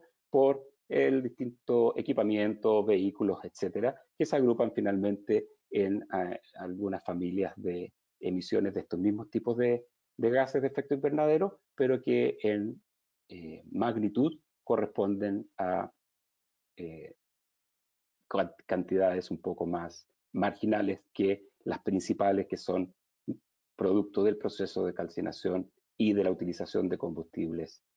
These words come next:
fósiles principalmente. Ahora, si queremos entender aún mejor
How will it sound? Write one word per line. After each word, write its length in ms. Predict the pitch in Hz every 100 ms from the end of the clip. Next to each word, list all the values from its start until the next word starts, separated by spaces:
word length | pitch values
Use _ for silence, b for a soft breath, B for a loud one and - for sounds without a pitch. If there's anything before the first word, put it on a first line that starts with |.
| _ _
fósiles 480 | - 95 - - -
principalmente. 580 | - 78 - - - - _ _ _ _ _ _ _ _ _ _ _ _ _ _
Ahora, 380 | 131 123 - _ _ _
si 100 | -
queremos 320 | - 151 156
entender 440 | 165 - 131 131 147
aún 180 | 151 160
mejor 440 | 139 135 127 -